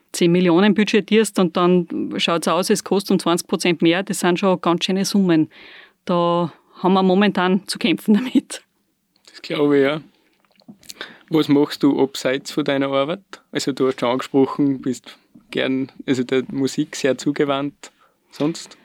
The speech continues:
Speaker 1: Ja, äh, bin durch und durch Familienmensch. Also ich hab wahnsinnig jung, äh, schon Kinder gekriegt, direkt nach der Matura damals.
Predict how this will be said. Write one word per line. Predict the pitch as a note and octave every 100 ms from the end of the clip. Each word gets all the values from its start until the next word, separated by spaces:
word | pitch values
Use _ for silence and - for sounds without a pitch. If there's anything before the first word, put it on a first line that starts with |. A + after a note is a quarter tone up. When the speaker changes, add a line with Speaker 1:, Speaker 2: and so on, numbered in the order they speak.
| _ -
Speaker 1:
Ja, | E3+ G3 D4+ B3 - -
äh, | F#3+ - -
bin | E3+
durch | B3 B3+
und | A#3+
durch | B3+
Familienmensch. | A3 A3+ D#4 C4+ A3+ B3+ C#4
Also | G#3 G#3+
ich | G#3
hab | G#3+ - - G3+
wahnsinnig | G3 E3 D#3+ F3+ A3 B3 G3+
jung, | G#3+ A#3 C4 A#3+ -
äh, | - G#3
schon | G3
Kinder | - B3+ D4
gekriegt, | - D4 - - - -
direkt | A#3+ A#3+ -
nach | G3 F3+
der | G#3
Matura | F#3+ - C4 C#4
damals. | B3 B3 B3+ C4 -